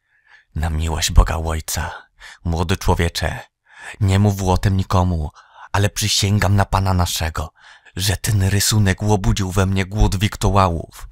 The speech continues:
których nie można wyhodować ani normalnie kupić. Ejże, siedź pan ino spokojnie. Coś panu dolega? Nic, że mnie zrobił. Zastanawiałem się tylko, jakby to było,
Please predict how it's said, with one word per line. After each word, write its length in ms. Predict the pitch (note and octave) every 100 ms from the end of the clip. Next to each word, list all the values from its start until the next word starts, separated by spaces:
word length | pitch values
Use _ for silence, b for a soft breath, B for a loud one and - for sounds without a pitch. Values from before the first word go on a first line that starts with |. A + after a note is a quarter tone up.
| - _ _
których 340 | - - G#2+ G#2
nie 120 | G#2
można 420 | G2 G#2 G#2 F2+
wyhodować 680 | F#2 G#2+ G2 G2+ F2+ F2 -
ani 160 | G#2 F#2+
normalnie 560 | F#2+ - F2+ F2 F2
kupić. 640 | - F2 - - - - - _ _ _ _ _ B B
Ejże, 380 | - G2 F2 - - B B B
siedź 240 | - C#3+
pan 160 | - F#2+
ino 240 | A2 F#2
spokojnie. 580 | F#2 G2 - E2 D#2+ E2 - _ _ _ _ _
Coś 160 | - -
panu 240 | E2+ E2+
dolega? 520 | D#2 D#2 D#2 G2+ C3+ - _ _ _ _ _ _ B B B
Nic, 260 | C#3 D#3+ A#2+
że 160 | A2+ A2
mnie 200 | G#2 G2
zrobił. 600 | G#2 F#2+ E2+ D#2+ D#2+ D#2+ B B B B B
Zastanawiałem 720 | A2+ - G#2+ G#2 A2 A2+ G#2+
się 140 | A2
tylko, 540 | - G2+ - G#2 F2+ - _
jakby 420 | - B2+ A#2+ A2+
to 180 | - C3+
było, 500 | A2 G2+ E2+ D#2+